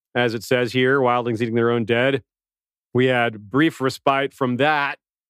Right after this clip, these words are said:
We hadn't actually talked about too much cannibalism lately, as it, it was, like, a very constant thing earlier in the book, but it's never far away, apparently.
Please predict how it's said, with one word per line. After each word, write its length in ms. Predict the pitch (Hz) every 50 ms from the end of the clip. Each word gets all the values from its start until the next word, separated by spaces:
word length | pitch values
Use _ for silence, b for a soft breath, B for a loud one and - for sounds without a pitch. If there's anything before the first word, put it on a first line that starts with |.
| _
We 120 | - 120 113
hadn't 220 | 131 135 123 123
actually 280 | 131 147 156 - - 117
talked 240 | - 170 202 190 143
about 200 | 131 123 117 -
too 100 | - 349
much 180 | - 160 135 _
cannibalism 600 | - 147 139 135 127 120 123 127 120 127 123 123
lately, 420 | 123 131 143 151 160 165 170 160
as 180 | 135 127 117 117
it, 120 | 120 101 _ -
it 200 | 113 - - 120
was, 160 | 117 107 107
like, 140 | 117 110 95
a 60 | 90 _ _ 107
very 320 | 104 98 95 175 - 156
constant 440 | 131 - 131 123 120 - 117 98 -
thing 300 | - 135 131 131 127 123
earlier 320 | 117 120 131 131 127 123
in 80 | 120 120
the 80 | 117
book, 280 | 104 123 139 151 147 _ _ _ _ _ _ _ _ _ _
but 240 | 110 127 127 123 117
it's 440 | 113 123 127 _ - - - - - -
never 280 | 117 107 104 101 101
far 220 | - - 117 117 110
away, 200 | 107 139 165 156
apparently. 540 | - - 160 156 160 151 170 190 202 -